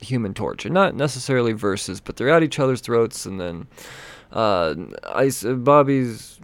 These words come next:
trying to say, "Hey, it was a Fantastic Four member," and F-, Human Torch is saying, "No, you weren't," and Bobby, and so he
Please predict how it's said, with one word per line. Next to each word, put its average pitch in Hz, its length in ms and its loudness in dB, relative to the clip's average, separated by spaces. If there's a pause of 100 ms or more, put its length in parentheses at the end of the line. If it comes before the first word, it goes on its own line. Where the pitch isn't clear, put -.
(160)
trying 131 260 0
to 123 60 0
say, 127 180 0
"Hey, 220 120 4
it 254 80 2
was 226 220 -2
a 180 40 -8
Fantastic 170 680 -4
Four 156 220 -2
member," 92 420 -4
and 78 360 -10 (1160)
F-, - 480 -20
Human 139 280 0
Torch 131 300 2
is 110 80 -10
saying, 123 300 -2
"No, 170 80 2
you 196 220 2
weren't," 190 340 0
and 104 140 -6
Bobby, 107 320 0
and 117 400 -6
so 123 120 -4
he 117 100 -4